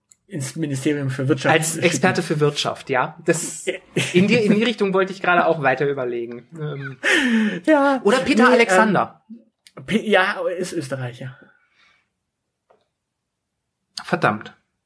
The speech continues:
Speaker 1: <laughs> Ähm, <laughs> ja, lass mal überlegen.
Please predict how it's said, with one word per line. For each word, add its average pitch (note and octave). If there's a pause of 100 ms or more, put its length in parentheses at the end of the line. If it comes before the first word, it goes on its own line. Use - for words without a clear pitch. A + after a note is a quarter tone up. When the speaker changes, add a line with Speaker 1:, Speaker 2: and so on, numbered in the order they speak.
(160)
Speaker 1:
<laughs> C3 (840)
Ähm, F#3 (920)
<laughs> D#3+
ja, G#3
lass F3
mal A3
überlegen. G#3